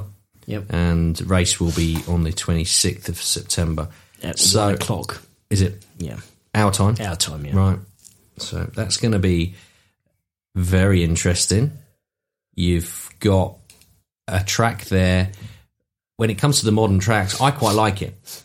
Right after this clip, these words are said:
Speaker 2: I
Speaker 1: Right.
Speaker 2: do actually quite like that fast left turn.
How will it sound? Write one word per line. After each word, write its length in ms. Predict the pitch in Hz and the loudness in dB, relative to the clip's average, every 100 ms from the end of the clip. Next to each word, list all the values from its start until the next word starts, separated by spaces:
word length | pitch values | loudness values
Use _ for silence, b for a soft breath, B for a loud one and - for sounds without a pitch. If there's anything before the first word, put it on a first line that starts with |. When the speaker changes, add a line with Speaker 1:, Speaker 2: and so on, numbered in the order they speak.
| _ _ _ - | _ _ _ 0
Speaker 2:
I 80 | 113 | 2
Speaker 1:
Right. 60 | |
Speaker 2:
do 140 | 113 110 | 2 2
actually 240 | 95 104 | 0 -2
quite 200 | 95 95 | -2 0
like 280 | 98 98 95 | 2 2 0
that 160 | - 98 | -4 -6
fast 800 | - - 104 104 104 101 98 - | -8 -4 0 2 2 2 0 0
left 260 | 98 95 - | 2 0 -2
turn. 380 | - 98 92 | 0 2 2